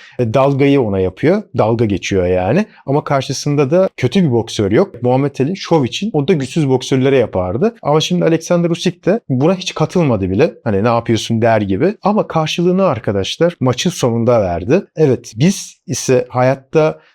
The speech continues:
nasıl karşılığını vereceğiz arkadaşlar? Onlar sağ ve sol yumruğunu kullanıyor.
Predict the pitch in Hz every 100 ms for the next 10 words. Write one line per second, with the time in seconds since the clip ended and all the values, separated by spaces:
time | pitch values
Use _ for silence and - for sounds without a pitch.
0 | - 160 - 135 120 104 - 104 98 92
1 | 90 95 92 95 90 - 95 - 180 143
2 | 135 139 - 135 135 131 - 131 120 117
3 | 127 135 120 95 90 104